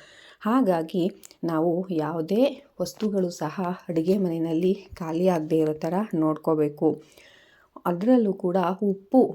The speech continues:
ಮತ್ತು ಅರಿಶಿಣ ಯಾವುದೇ ಕಾರಣಕ್ಕೂ ಮನೆಯಲ್ಲಿ ಖಾಲಿ ಆಗಬಾರ್ದು.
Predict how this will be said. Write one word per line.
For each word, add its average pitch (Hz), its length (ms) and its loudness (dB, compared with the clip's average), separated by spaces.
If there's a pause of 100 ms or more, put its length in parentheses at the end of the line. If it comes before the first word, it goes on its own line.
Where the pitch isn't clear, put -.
(100)
ಮತ್ತು 220 320 -2 (340)
ಅರಿಶಿಣ 175 440 -2 (340)
ಯಾವುದೇ 170 400 2 (100)
ಕಾರಣಕ್ಕೂ 165 580 -2 (120)
ಮನೆಯಲ್ಲಿ 170 540 -2 (100)
ಖಾಲಿ 170 300 -4
ಆಗಬಾರ್ದು. 165 640 -2